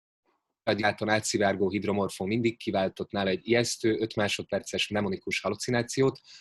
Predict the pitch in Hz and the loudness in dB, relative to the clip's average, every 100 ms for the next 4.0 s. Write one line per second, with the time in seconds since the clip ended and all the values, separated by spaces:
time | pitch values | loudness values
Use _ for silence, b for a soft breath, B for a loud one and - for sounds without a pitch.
0 | B 104 98 107 127 139 123 123 120 113 | B 0 2 4 6 6 6 2 2 0
1 | 98 101 101 98 98 - 90 92 - - | 0 0 0 0 -2 -4 -6 -6 -6 -6
2 | - - 95 92 - 107 - 95 - 95 | -4 -4 -2 -2 -2 -2 0 -2 -2 -4
3 | 90 - 95 98 127 123 123 107 101 | -2 -4 -2 0 -2 -2 0 0 -2